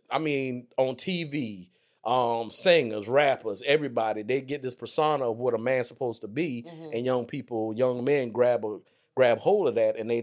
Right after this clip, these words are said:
Speaker 1: think that's what's supposed to happen.
Speaker 2: Yeah.
Speaker 1: And that's not what it is.
Speaker 2: Mm-hmm.
Speaker 1: Most of these guys, most of these people out there, they're doing things in a fantasy world to make certain things happen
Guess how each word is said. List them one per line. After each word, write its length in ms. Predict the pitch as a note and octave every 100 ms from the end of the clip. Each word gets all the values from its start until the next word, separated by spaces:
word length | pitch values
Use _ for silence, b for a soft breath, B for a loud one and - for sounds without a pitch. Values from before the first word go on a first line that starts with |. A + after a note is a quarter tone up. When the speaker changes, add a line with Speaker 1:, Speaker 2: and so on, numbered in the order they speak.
| A#2
Speaker 1:
think 260 | D3 B2+ G#2+
that's 240 | B2+ B2
what's 320 | C3 A2 - -
supposed 380 | A2+ C3 A2+
to 80 | G#2
happen. 400 | G2+ C#3 - - _
Speaker 2:
Yeah. 400 | D#3+ D#3+ B2+ B2 C3+
Speaker 1:
And 100 | A#2+
that's 220 | C3 B2
not 300 | C#3+ A#2 - A#2
what 220 | B2 A2
it 100 | A2
is. 260 | A3 -
Speaker 2:
Mm-hmm. 360 | E3 E3+ D#3+ C#3+ _ _ _
Speaker 1:
Most 200 | B2 C3+
of 60 | D3+
these 200 | C3+ A#2+
guys, 640 | B2 A#2+ A#2 A#2 A2+ - -
most 240 | B2 C3+
of 40 | C#3+
these 140 | B2+
people 360 | C#3+ B2 B2 A#2
out 220 | A#2+ A#2
there, 220 | A#2 A#2+
they're 180 | A#2 A#2+
doing 320 | A#2 C3 B2
things 540 | C3 A#2+ A#2 A2 G#2+ - _ _ _ _ _ _ _ _ _ _ _ _
in 140 | C#3 B2
a 60 |
fantasy 460 | A2 D#3+ F#3+ F3+ D#3
world 380 | B2 A#2+ A#2+ A#2+
to 140 | D3+
make 260 | C3 C3+ C3+
certain 280 | D3+ B2+ A#2
things 260 | B2+ A#2
happen 640 | - D3+ C3+ B2+ A2+ A2